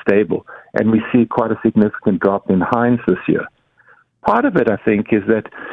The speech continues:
the, the model of continuing to cut costs is not sustainable. At some point, you're taking serious value out of the brand, and you have to invest in it. In Tim Hortons' case, I think it was an, a matter of,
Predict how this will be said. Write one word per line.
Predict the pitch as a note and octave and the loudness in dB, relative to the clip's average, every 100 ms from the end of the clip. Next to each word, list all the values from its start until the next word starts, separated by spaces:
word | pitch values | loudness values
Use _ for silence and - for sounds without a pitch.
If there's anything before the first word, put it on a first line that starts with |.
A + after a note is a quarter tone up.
| - - _ - - _ _ _ _ _ _ | -16 -18 _ -16 -16 _ _ _ _ _ _
the, | C3+ C#3+ | 0 0
the | C3 C3 | 2 4
model | B2+ D#3 G#3 F3 G#2+ | 4 4 2 2 2
of | - | 0
continuing | - A2 - F3 F3+ D3+ | -2 -2 0 2 2 2
to | - | 0
cut | - - - - | -2 -4 -4 -2
costs | - G#2+ - - - _ _ - | -2 -2 -4 -16 -20 _ _ -2
is | C#3+ A#2 | 2 4
not | A2+ G#2+ | 4 2
sustainable. | - - F#2 F#2+ F2+ - - _ - | -2 0 2 2 0 -4 -10 _ -4
At | F#2+ - | -4 0
some | C3+ C3 | -2 0
point, | A#2 G2 - | 0 0 0
you're | - - | -2 0
taking | G#2+ G2+ - G2 F2 - - - _ _ | 0 0 2 4 4 0 -10 -20 _ _
serious | - A2 A2 F#2+ - F#2+ | 2 4 4 2 0 0
value | G2 G2+ F2+ - | 4 4 2 2
out | G2 F#2+ | 0 0
of | E2+ | 0
the | |
brand, | - G2 A#2 G#2 - | 2 2 2 0 -2
and | - A2+ | -2 0
you | A2 | 2
have | A2+ G#2+ | 2 -2
to | - | 0
invest | F#2+ F2+ G2+ G2+ - | 0 2 0 0 -2
in | D#2 | -2
it. | - - _ - - _ | -4 -12 _ -20 -20 _
In | - C3+ A3 | -4 0 2
Tim | A3 | 4
Hortons' | C#3+ F#3+ A3 D#3 - | 4 2 0 -2 -2
case, | - D#2+ - | -2 -4 -4
I | A2+ | -6
think | - C#3+ C#3 | -2 -2 0
it | C#3 - | 0 0
was | A#2+ | 0
an, | A#2 A#2 - - | 2 0 -2 0
a | A#2+ | 2
matter | A#2+ B2+ C3+ A#2+ | 4 2 2 2
of, | A#2 | 2